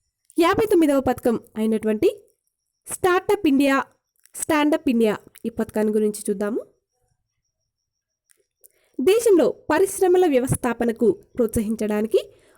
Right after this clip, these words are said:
ఉద్యోగాల కల్పనకు స్టార్టప్ ఇండియా, స్టాండప్ ఇండియా అనేటటువంటి నినాదంతో పథకాన్ని ప్రధాని మోదీ రెండు వేల పదిహేను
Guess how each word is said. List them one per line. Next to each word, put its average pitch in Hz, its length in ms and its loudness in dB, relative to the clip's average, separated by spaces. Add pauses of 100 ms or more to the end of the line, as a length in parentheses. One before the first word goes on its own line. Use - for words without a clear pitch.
(180)
ఉద్యోగాల 403 420 2
కల్పనకు 262 800 0
స్టార్టప్ 330 640 -4
ఇండియా, 240 360 0 (560)
స్టాండప్ 302 480 0
ఇండియా 254 240 2
అనేటటువంటి 226 800 -4
నినాదంతో 214 640 -6 (680)
పథకాన్ని 320 560 2 (160)
ప్రధాని 247 280 0
మోదీ 214 360 0 (140)
రెండు 240 200 0
వేల 220 140 0
పదిహేను 226 560 -2